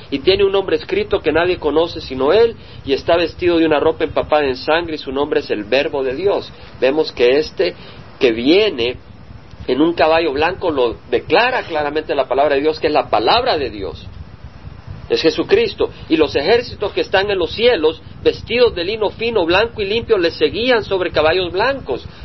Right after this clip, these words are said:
O sea que Él está a la cabeza de los ejércitos celestiales. Él es el capitán. "De la boca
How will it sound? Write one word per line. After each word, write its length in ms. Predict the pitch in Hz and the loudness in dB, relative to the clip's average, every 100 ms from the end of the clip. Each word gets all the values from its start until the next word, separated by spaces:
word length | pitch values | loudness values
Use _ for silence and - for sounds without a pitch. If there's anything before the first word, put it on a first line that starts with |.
| - | -2
O 100 | 135 | 0
sea 200 | 190 202 | 2 0
que 260 | 180 165 | 2 2
Él 80 | 214 | 2
está 220 | 214 - | -2 -2
a 40 | 190 | 0
la 140 | 190 | 0
cabeza 400 | 180 143 170 170 | 2 2 2 0
de 60 | 147 | 0
los 160 | 127 | 0
ejércitos 680 | 123 117 139 - 143 151 139 - - | -2 -4 -4 -6 -4 -2 -2 -10 -18
celestiales. 1000 | - 131 110 101 - 123 113 104 71 - - - - - - - - - | 0 2 2 -2 0 2 4 0 -8 -14 -16 -16 -18 -18 -18 -18 -12 0
Él 180 | 131 156 | 4 4
es 80 | |
el 120 | 175 175 | 2 0
capitán. 640 | 175 190 - 233 208 113 - - - - - - - - - | -2 -4 -2 0 0 -4 -16 -20 -18 -18 -18 -20 -20 -18 0
"De 100 | 147 | 2
la 140 | 143 | 4
boca 540 | 151 208 233 - 147 | 4 4 2 0 -6